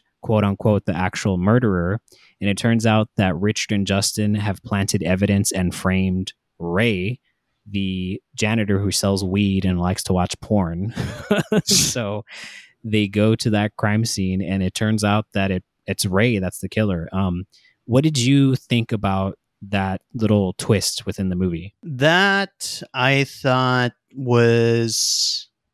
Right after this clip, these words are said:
Speaker 2: kinda played well because, like, it kinda, again, like, it cut, like, there's so much, like, filler in the film. And, um, so, like,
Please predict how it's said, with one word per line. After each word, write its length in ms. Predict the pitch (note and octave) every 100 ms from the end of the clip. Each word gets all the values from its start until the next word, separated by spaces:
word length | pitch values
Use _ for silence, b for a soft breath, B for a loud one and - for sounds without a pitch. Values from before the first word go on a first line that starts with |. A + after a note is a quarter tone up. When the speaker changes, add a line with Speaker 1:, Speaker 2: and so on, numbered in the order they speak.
| _ _ _ -
Speaker 2:
kinda 220 | - F#3
played 320 | F#3+ E3+ D#3+ D#3
well 460 | D3+ D#3+ E3 E3 _ _ _ _ _ _ _
because, 680 | B2+ A2+ B2 A2+ G#2+ G#2 -
like, 280 | B2 A2 G#2+
it 100 | A#2+
kinda, 340 | - B2+ C3 A2+
again, 300 | C3 D3+ C3
like, 140 | A#2
it 100 | A#2
cut, 220 | - A#2+ -
like, 220 | B2 A2
there's 400 | B2+ B2 A2+ - _ _ _ _ _
so 220 | - -
much, 220 | C3+ C#3 C3+
like, 180 | A#2
filler 760 | - - B2+ A2+ A#2+ B2+ C#3+ D3 _ _ _ _ _ _ _ _
in 240 | A2 A#2+ A#2
the 80 |
film. 680 | G#2+ F2 A2 A2+ A#2+ C3 C3+ _ _ _ _ -
And, 440 | A#2 A2 G#2+ G#2
um, 460 | A2 G#2 G#2 G2+ A#2 _ b b b b _ -
so, 200 | - B2
like, 240 | A#2+ A2+